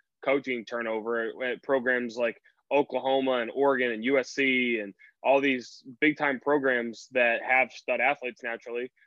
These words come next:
So are they looking to move on? Uh, it, it's totally possible. And I, I like the idea of that. And Freeman getting his, getting his head in the door a little bit, getting his foot in the door and be like, "Hey man, do you wanna, do you wanna pursue this thing at Notre Dame where it's a brand new thing?" And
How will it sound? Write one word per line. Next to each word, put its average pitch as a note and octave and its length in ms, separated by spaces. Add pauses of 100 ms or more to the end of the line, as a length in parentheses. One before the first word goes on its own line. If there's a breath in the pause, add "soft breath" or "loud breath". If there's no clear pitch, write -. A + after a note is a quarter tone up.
(100)
So A#2+ 500 (640)
are C3+ 80
they C3 140
looking C3+ 320
to B2+ 60
move C3 200
on? B2+ 380 (100)
Uh, A2 260
it, A#2 340
it's B2 160
totally C3+ 320
possible. C#3+ 680
And A#2+ 240
I, A#2 260
I - 20
like B2+ 240
the C3 80
idea B2 360
of A2+ 120
that. A#2 280
And G#2+ 160 (360)
Freeman C3 560 (180)
getting B2+ 260
his, B2 300
getting C3 220
his C3 100
head C3+ 140
in C3 80
the B2+ 40
door C3 200
a C3+ 40
little B2 160
bit, B2+ 200
getting C3 140
his B2 100
foot C#3+ 100
in B2 80
the B2+ 60
door B2+ 400
and A2+ 240 (360 soft breath)
be A#2+ 60
like, A#2+ 160
"Hey D3+ 140
man, C#3+ 260
do C3+ 80
you C3 80
wanna, C3 160
do A#2 100 (140)
you C3+ 120
wanna C3 560 (200)
pursue D3+ 320
this D3 160
thing C#3+ 160
at C#3 80
Notre C3+ 200
Dame C#3 260
where A2 160
it's A2+ 160
a B2 60
brand C3 320
new B2+ 240
thing?" C3+ 360
And B2 160